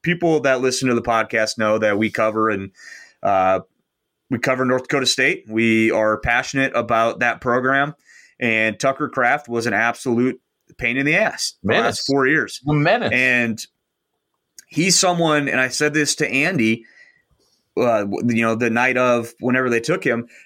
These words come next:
Speaker 1: just as a, a fan, you know, as someone that has to look at the South Dakota State Jackrabbits and say, "Okay, how, how can North Dakota State beat them?"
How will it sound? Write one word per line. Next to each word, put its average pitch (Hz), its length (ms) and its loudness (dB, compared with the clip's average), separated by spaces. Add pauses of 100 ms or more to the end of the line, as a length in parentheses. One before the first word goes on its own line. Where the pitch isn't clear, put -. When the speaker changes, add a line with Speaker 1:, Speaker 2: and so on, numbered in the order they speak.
Speaker 1:
just 175 220 -2
as 208 220 0
a, 131 120 2
a 123 160 2
fan, 135 580 -2
you 120 160 0
know, 110 60 2
as 123 180 -2
someone 143 560 0
that 120 200 0
has 123 340 -2
to 127 100 -2
look 120 260 0
at 117 280 -2
the 110 100 -8
South 117 260 -2
Dakota 117 260 -2
State 113 360 -2
Jackrabbits 113 680 -2
and 107 80 -8
say, 110 140 0
"Okay, 107 200 0
how, 123 420 -2 (600)
how 143 160 0
can 143 200 -2
North 123 200 0
Dakota 120 280 -4
State 117 360 -2
beat 110 220 -2
them?" 135 300 -2